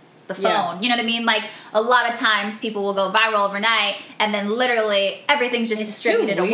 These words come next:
Speaker 1: away,
Speaker 2: No, because
Speaker 1: and
Speaker 2: then
Speaker 1: they
Speaker 2: they,
Speaker 1: have
Speaker 2: like,
Speaker 1: no
Speaker 2: somebody
Speaker 1: control.
Speaker 2: comes along and is like, "This is how you can monetize on this
Speaker 1: Yes.
Speaker 2: following," and then they do it,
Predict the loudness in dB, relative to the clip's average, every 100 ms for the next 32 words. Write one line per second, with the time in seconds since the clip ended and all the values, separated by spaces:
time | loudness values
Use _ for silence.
0 | 4 4 4 2 2 0 0 0 2 2
1 | 2 2 2 2 4 2 2 2 2 4
2 | 4 2 0 -2 -4 -4 -2 0 0 0
3 | 0 0 0 0 -2 -2 -2 -4 -2 0
4 | 0 0 0 2 4 4 2 2 0 0
5 | 2 2 2 -2 -2 2 2 2 2 2
6 | 0 -6